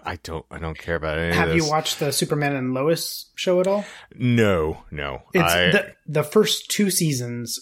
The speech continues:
Speaker 2: are really good.
Speaker 1: Oh,
Speaker 2: Highly,
Speaker 1: okay.
Speaker 2: highly recommend at least watching the first episode to get a feel for it. It does, it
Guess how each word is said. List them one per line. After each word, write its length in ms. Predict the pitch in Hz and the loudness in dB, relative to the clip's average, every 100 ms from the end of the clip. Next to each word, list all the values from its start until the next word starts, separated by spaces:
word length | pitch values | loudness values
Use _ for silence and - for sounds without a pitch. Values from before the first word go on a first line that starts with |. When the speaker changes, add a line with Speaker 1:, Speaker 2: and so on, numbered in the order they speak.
| - | -4
Speaker 2:
are 160 | 131 | -2
really 560 | 127 131 139 147 131 123 | 0 0 2 2 2 -2
good. 320 | 123 113 - - - | -4 -6 -8 -8 2
Speaker 1:
Oh, 160 | 135 | 4
Speaker 2:
Highly, 260 | 226 185 190 | 6 4 4
Speaker 1:
okay. 100 | 190 - | 0 -4
Speaker 2:
highly 320 | - 214 214 | 0 2 2
recommend 400 | 185 185 175 151 | 0 -2 -2 -2
at 60 | 143 | 0
least 240 | 160 175 | 0 2
watching 280 | 170 151 160 | 2 2 0
the 60 | 131 | 0
first 260 | 160 131 | 0 -2
episode 440 | 139 151 - 156 143 | -2 -4 -2 -2 -2
to 40 | |
get 140 | 139 | -2
a 40 | 127 | -4
feel 200 | 156 147 | -4 -2
for 180 | 170 160 | 0 0
it. 120 | 156 - - | -2 -12 -2
It 220 | 165 139 | -2 2
does, 360 | 160 143 123 - _ _ _ _ | 4 4 0 -8 _ _ _ _
it 260 | 165 160 | -4 -4